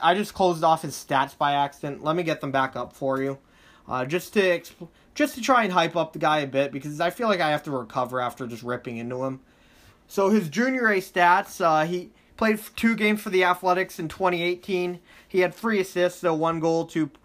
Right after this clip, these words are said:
uh, two assi-, um, two assists, three points, I should say. And the next season, he played eleven games for them, ten goals, twelve assists, twenty-two points. Now, let me just get his O, his junior B stats. He, he was a beast in junior B.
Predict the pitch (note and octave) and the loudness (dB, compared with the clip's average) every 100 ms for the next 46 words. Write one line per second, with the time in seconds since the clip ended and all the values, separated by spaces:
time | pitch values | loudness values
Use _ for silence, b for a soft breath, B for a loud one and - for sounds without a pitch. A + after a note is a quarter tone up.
0 | b b - C3 B2 - _ - F#3+ D#3+ | b b -2 0 -2 -8 _ -6 -2 -2
1 | - E3+ D#3 - D3+ C#3+ _ - D#3 C#3 | -2 -4 -4 -2 -4 -4 _ -2 -2 -2
2 | E3+ D3 - F#3+ F#3 - F#3+ F3 E3 C3+ | -4 -6 -2 0 0 2 2 2 0 -2
3 | C#3 - C3+ C#3 D#3 b b b b b | -4 -6 -2 -2 -4 b b b b b
4 | D3+ D#3 E3+ F#3+ F#3+ - F#3 F#3 F3+ G3+ | -2 -2 0 0 -2 -2 -2 -2 -2 -2
5 | F3 F3 F3 E3+ F3 E3+ F3+ E3 E3+ E3+ | 2 2 0 0 -2 -2 -4 -2 0 0
6 | E3+ E3 b b b F3 E3+ E3 E3+ E3+ | -2 -6 b b b 0 2 0 2 0
7 | - - D#3+ D#3 D3+ - D3+ - - C#3+ | -4 -2 0 0 -2 -4 -4 -6 -2 -2
8 | C3 - F3+ E3 F3+ F3 E3+ - - - | -2 -2 -4 -2 0 0 -2 -10 -20 -20
9 | b b b b D#3 D#3+ E3 D#3 D3+ C#3 | b b b b 0 2 0 -4 -8 -2
10 | E3 D#3 D#3 C#3 - _ _ - D3 D#3 | -2 -2 -6 -8 -14 _ _ -4 0 0
11 | D3+ - _ B B B D#3 C3+ C3 D#3+ | -2 -6 _ B B B -6 -6 -2 0
12 | E3 D3+ C3 D#3+ F3 - F3 E3 E3+ - | 0 -2 -2 -4 -4 -2 2 4 2 0
13 | G#3 G#3 C#3+ F#3+ C4+ B3 D3+ B2 C3 C3 | -4 -2 -2 0 2 0 -2 -4 -2 -4
14 | - B2 A2+ A#2 A2+ A2 A#2 | -6 -10 -8 -8 -6 -6 -8